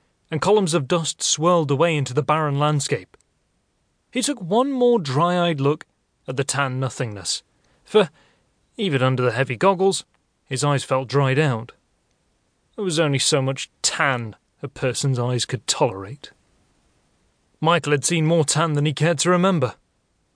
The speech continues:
The light was diluted and dirty as well. The barren, tan ground was only slightly darker than the tan air which made up the sky. At night, the light was just sucked away into a sick brown colour of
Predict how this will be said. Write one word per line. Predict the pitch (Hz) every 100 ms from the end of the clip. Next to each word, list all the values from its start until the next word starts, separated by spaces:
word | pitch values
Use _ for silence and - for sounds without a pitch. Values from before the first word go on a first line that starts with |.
| _ _ -
The | 165
light | 165 208
was | 170 139
diluted | 160 139 156 160 131 98
and | 107 104
dirty | 139 135 120
as | 117 117
well. | 147 110 - _ _ _ _ _ _ _ _ _ _ _ _ -
The | 127
barren, | - 143 147 131 120 _
tan | - - 156 135 131
ground | 135 139 131 123 117
was | 113 131
only | 185 185
slightly | - - 180 175 151
darker | 135 147 156 139
than | 120 120
the | 120
tan | - - 139
air | 135 135
which | 117 131
made | 143 135
up | 143
the | 156
sky. | - - 160 120 - _ _ _ _ _ _ _ _ _ -
At | 175
night, | 202 240 247 - _ _ _
the | -
light | 175 220
was | 190
just | 156 160 - _ _ _ _ _ -
sucked | - - - 226 - -
away | 131 123 165 120 95 135
into | 139 131 135
a |
sick | - - 180 135
brown | 139 151 160 156
colour | 147 123
of | 113